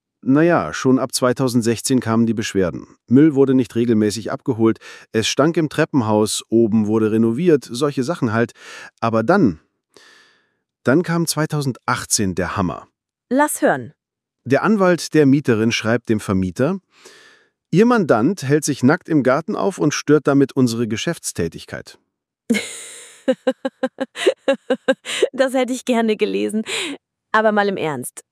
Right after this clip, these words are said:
Speaker 2: kann sowas tatsächlich ein Mietmangel sein?
Speaker 1: Das dachte sich die Mieterin wohl auch. Sie zahlte ab zweitausendsiebzehn immer weniger Miete oder gar nichts mehr.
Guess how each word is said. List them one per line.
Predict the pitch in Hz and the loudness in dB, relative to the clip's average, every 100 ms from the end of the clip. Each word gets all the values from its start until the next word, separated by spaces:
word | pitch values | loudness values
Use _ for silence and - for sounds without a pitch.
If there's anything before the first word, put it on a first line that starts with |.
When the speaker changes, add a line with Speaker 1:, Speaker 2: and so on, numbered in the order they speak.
| _ - | _ -8
Speaker 2:
kann | 202 262 | -4 -2
sowas | 294 311 320 - | -2 -2 -4 -2
tatsächlich | 240 185 185 233 262 233 | -4 -2 -2 -2 -6 -6
ein | 196 185 | -4 -2
Mietmangel | 196 233 262 262 269 262 | -4 -6 -6 -4 -6 -4
sein? | 262 - - _ _ _ - | -6 -6 -12 _ _ _ -2
Speaker 1:
Das | 139 | -2
dachte | - 175 175 | 0 -4 -4
sich | 170 160 | -6 -4
die | 165 | -4
Mieterin | 165 160 156 147 | -2 0 0 2
wohl | 139 | 2
auch. | 120 98 - _ | 2 0 -2 _
Sie | - 107 104 - | -8 -4 -4 -4
zahlte | - 107 110 - | -6 -2 -2 -2
ab | 104 - | -4 -6
zweitausendsiebzehn | 104 104 104 92 90 135 - 151 143 | -6 -4 -4 -6 -6 -6 -2 -2 0
immer | 117 104 92 | -2 -2 0
weniger | 107 160 95 76 | 2 2 2 -4
Miete | 78 87 107 107 - | -8 -6 -2 -2 -2
oder | 107 120 | 0 2
gar | 127 202 | 2 0
nichts | 110 - 82 | -2 -4 -8
mehr. | 71 | -10